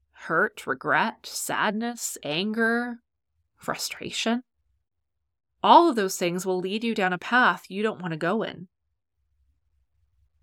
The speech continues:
But manifesting the way we want to manifest, so manifesting in a way that you can create your life the way you want it,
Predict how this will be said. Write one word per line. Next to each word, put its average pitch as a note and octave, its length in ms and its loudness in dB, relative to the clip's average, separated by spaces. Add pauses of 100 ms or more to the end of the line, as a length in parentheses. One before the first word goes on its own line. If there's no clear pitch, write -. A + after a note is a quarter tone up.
(1700)
But - 160 2
manifesting F3+ 1200 0
the G3 80 -4
way F3+ 180 2
we F3+ 80 2
want E3+ 360 0
to F3 100 -8
manifest, D3 560 -4
so F3 100 -2
manifesting B3 640 0
in G3 60 -4
a F#3 60 0
way G#3 220 2
that F#3+ 160 0
you G3+ 240 -2
can G3+ 260 -6
create F#3+ 320 -4
your F3 160 -4
life F3+ 360 0
the F3 100 -4
way F3 120 -2
you D#3+ 180 -4
want F#3+ 360 -2
it, - 340 -6